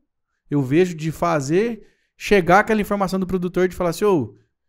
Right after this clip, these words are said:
você não precisa ficar anotando no, no seu caderno o peso dos boi aqui, ó,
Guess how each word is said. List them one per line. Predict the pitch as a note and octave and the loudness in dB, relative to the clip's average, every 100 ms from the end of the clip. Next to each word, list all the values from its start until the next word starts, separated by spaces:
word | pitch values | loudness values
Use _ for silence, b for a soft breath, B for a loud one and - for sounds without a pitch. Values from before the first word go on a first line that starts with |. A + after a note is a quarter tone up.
| _ | _
você | - F#3 | -2 -2
não | |
precisa | G3+ G#3+ A3 C4+ D#4+ | 0 -4 -2 -2 -2
ficar | B3+ G#3+ G3 F#3+ | -4 0 4 6
anotando | F#3 F3+ F3 E3+ | 4 0 0 2
no, | E3 - - | -2 -4 -4
no | F3 | -4
seu | - E3+ | 0 0
caderno | E3 C#3+ F3+ G#3+ E3+ | 2 2 2 2 2
o | |
peso | F3+ F#3 | 4 4
dos | E3 D#3+ | 4 -4
boi | C3+ D3+ F3+ | 0 2 4
aqui, | D3 C#3+ F#3+ | 2 -2 -2
ó, | F#3 D3+ | 0 0